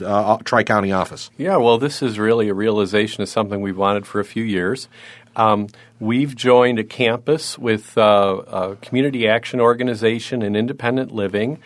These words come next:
Speaker 2: um, at the building that's, uh, on Route twenty A,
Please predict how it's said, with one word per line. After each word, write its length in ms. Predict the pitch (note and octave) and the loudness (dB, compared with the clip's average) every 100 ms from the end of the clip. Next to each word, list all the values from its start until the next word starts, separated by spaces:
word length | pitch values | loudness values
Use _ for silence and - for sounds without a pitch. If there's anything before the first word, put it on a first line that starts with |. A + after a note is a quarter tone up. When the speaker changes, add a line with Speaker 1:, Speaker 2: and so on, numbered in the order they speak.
| - - - - | -20 -20 -8 0
Speaker 2:
um, 400 | G#2+ G#2 G2+ G#2 | 2 2 0 -4
at 240 | A#2 A2+ - | -2 -2 -2
the 80 | |
building 640 | A2 G#2+ G#2 G#2+ A#2 C3 A#2 | -4 0 0 2 2 2 0
that's, 340 | G2+ G2 - | -2 -4 -10
uh, 380 | - G#2 G2 F#2+ - | -8 -4 0 -2 -2
on 260 | F#2+ F#2+ | -6 -8
Route 260 | F#2+ A2 - | -6 -6 -8
twenty 480 | - G#2+ A2 B2+ A#2 | -10 -6 -2 0 2
A, 460 | A2 A2 A2+ D3+ | 4 2 0 -2